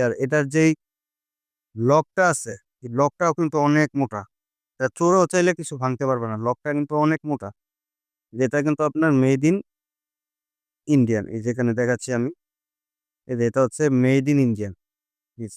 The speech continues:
এই হ্যাজবলটা হচ্ছে made in Indian, হান্ড্রেড পার্সেন্ট অ্যাসেস। এবং এই রডটা হচ্ছে উনিশ মিলি, আর এই প্লেটটা হচ্ছে ফাইভ মিলি। এটা অনেক ওয়েট। তো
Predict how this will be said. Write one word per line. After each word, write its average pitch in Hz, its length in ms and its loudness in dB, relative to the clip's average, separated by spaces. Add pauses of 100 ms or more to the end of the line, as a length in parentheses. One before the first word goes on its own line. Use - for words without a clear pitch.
(180)
এই 127 120 -4
হ্যাজবলটা 131 440 2
হচ্ছে - 220 -4
made 131 260 2
in 139 100 2
Indian, 139 340 2
হান্ড্রেড 131 300 -2
পার্সেন্ট 127 340 -4
অ্যাসেস। 151 280 -4 (680)
এবং 123 120 -4 (160)
এই 151 140 2
রডটা 151 340 0
হচ্ছে 175 320 -2
উনিশ 190 340 2
মিলি, 135 260 -2 (340)
আর 123 120 -2
এই 131 100 -4
প্লেটটা 170 400 -2
হচ্ছে 185 260 -2
ফাইভ 139 260 -2
মিলি। 113 240 -4
এটা 123 160 -6
অনেক 185 320 2 (100)
ওয়েট। 123 280 -2 (960)
তো 135 60 0